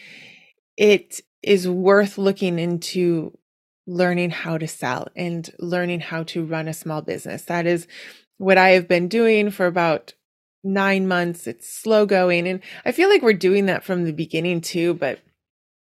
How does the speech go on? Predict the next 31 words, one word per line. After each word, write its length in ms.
you 120
know, 160
we're, 320
it's 120
just 160
a 60
lot. 480
And 160
so 580
with 280
all 240
of 140
our 100
busy 300
lives, 440
I 60
feel 220
like 320
we 100
have 140
to 80
take 260
it 60
in 100
stages. 880
You 100
know, 280
I 180
am 220
in 280
my 360